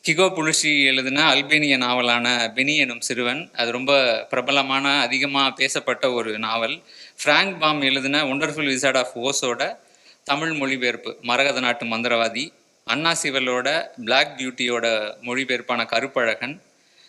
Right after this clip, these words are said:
ஆ, எக்ஸுபரியோட குட்டி இளவரசனோட குழந்தைகளுக்கான பதிப்பு.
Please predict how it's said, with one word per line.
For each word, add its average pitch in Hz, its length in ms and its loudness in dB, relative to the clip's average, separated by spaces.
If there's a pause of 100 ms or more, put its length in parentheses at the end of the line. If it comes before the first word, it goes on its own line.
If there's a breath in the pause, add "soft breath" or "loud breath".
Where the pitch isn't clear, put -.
(180 soft breath)
ஆ, 120 140 2
எக்ஸுபரியோட 127 1040 2
குட்டி 147 280 -4
இளவரசனோட 120 1000 0 (200)
குழந்தைகளுக்கான 131 680 0
பதிப்பு. 117 580 -8